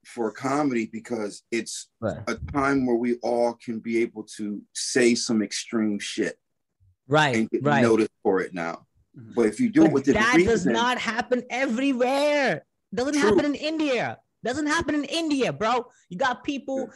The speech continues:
Speaker 2: you got comedians
Speaker 1: Mm-hmm.
Speaker 2: slammed up in, in the fucking bars just for being real.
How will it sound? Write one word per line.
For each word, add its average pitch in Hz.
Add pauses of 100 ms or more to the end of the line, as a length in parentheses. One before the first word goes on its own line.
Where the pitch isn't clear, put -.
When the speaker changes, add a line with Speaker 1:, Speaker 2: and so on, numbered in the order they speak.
(120)
Speaker 2:
you 190
got 214
comedians 185
Speaker 1:
Mm-hmm. -
Speaker 2:
slammed 185
up 190
in, 160
in 160
the 147
fucking 156
bars 156
just 170
for 160
being 147
real. 156